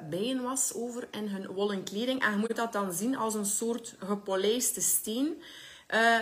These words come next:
dat ze gebruikten, een soort van brok glas, eh, dat ze daar dan zo mee eigenlijk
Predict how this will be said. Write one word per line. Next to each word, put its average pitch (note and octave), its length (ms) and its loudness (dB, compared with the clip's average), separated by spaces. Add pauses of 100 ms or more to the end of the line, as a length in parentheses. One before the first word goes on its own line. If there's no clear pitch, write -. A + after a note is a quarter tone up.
(120)
dat A3+ 160 6
ze - 140 2
gebruikten, A#3 1040 2 (300)
een G#3 260 -2
soort A#3 440 0
van G#3 280 0 (140)
brok F#3 380 0
glas, E3+ 720 4 (460)
eh, F3+ 160 0 (160)
dat F3 160 -2
ze F3 120 -2
daar F3+ 260 2
dan E3 300 -2
zo D#3+ 200 -4
mee F3+ 420 -4
eigenlijk D3+ 540 -6